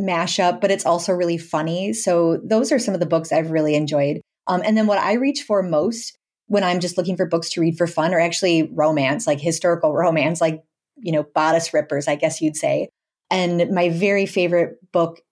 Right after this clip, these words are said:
in that was, um, the, a book called The Spy Master's Lady by Joanna Bourne. And I believe it's the first book in a series called Spy Master series.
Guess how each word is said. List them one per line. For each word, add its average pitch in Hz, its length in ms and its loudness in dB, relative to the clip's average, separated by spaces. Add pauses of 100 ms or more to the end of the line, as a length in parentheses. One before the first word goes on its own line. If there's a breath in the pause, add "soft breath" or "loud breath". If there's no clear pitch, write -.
(180)
in 165 160 0
that 165 240 -2
was, 160 400 -2
um, 151 540 -4
the, 180 280 2
a 175 60 0
book 165 200 0
called 175 220 -2
The 160 80 2
Spy 151 400 0
Master's 185 600 0
Lady 190 680 0 (240)
by 180 140 -2
Joanna 170 500 0
Bourne. 151 380 2
And 175 160 -2
I 175 60 0
believe 208 220 2
it's 247 120 -4
the 277 80 0
first 175 400 -2
book 214 260 0
in 185 140 0
a 160 140 4
series 156 360 0
called 156 220 -2
Spy 143 260 0
Master 156 340 -2
series. 151 520 0